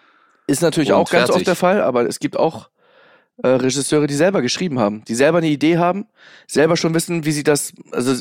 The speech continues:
Speaker 1: die haben natürlich eine Vision.
Speaker 2: Ja.
Speaker 1: Schon echt eine mega, mega Leistung. Stell dir
Speaker 2: Aber
Speaker 1: mal
Speaker 2: g-,
Speaker 1: vor,
Speaker 2: gibt es eine
Speaker 1: stell dir mal vor, du hast so diese Mega-Idee von so einem Mega-Film und du darfst den Film drehen, aber du merkst so beim Drehen,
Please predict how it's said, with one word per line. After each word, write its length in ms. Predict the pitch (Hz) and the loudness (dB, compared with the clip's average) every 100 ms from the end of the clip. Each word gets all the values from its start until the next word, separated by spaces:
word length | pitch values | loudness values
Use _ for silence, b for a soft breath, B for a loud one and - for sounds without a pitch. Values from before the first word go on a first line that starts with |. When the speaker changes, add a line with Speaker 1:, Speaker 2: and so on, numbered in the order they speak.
| - | -2
Speaker 1:
die 80 | 143 | 0
haben 100 | 156 | 0
natürlich 240 | 143 139 | -2 -4
eine 160 | 143 123 | -4 -2
Vision. 440 | 120 113 127 233 - _ _ _ _ _ _ _ _ _ - | -2 0 0 -2 -12 _ _ _ _ _ _ _ _ _ -4
Speaker 2:
Ja. 260 | 104 104 - _ - | -2 -2 -6 _ -14
Speaker 1:
Schon 280 | - 143 | -6 -4
echt 260 | - - - _ - | -2 -6 -8 _ -4
eine 140 | 110 | -2
mega, 580 | 107 113 139 135 123 127 | 0 2 2 2 0 -4
mega 320 | - 117 117 | -2 0 2
Leistung. 360 | 113 107 - 104 B B B | 2 0 -2 -6 B B B
Stell 200 | B - | B 0
dir 60 | 180 | 2
Speaker 2:
Aber 100 | 190 | 2
Speaker 1:
mal 40 | |
Speaker 2:
g-, 60 | 165 | 2
Speaker 1:
vor, 160 | 190 185 | 2 4
Speaker 2:
gibt 180 | 202 240 | 2 0
es 120 | 226 | 0
eine 160 | 214 - - | -2 -4 -14
Speaker 1:
stell 120 | - 185 | -2 0
dir 60 | |
mal 60 | 170 | 2
vor, 140 | 190 | 0
du 60 | 156 | 0
hast 140 | 175 | -2
so 80 | 160 | -2
diese 180 | 151 143 | -2 0
Mega-Idee 760 | 151 170 202 190 170 160 170 | 0 0 0 0 -2 0 -2
von 140 | 160 143 | 0 0
so 80 | 139 | 0
einem 100 | 139 | 0
Mega-Film 420 | 160 175 156 175 | 0 0 0 0
und 80 | 151 | -2
du 60 | 147 | 0
darfst 340 | 160 220 - | 2 2 0
den 100 | 202 | -4
Film 280 | 175 202 190 | 0 0 0
drehen, 360 | 185 180 175 196 b b b b b b b b b b b _ | -2 -2 -2 -6 b b b b b b b b b b b _
aber 260 | 131 147 147 | 0 2 2
du 100 | 147 127 | 0 0
merkst 400 | 156 220 240 - | 0 0 0 -2
so 160 | 196 165 | -2 0
beim 380 | - 214 247 214 | 0 2 2 -2
Drehen, 500 | 196 220 214 220 | 0 0 0 -4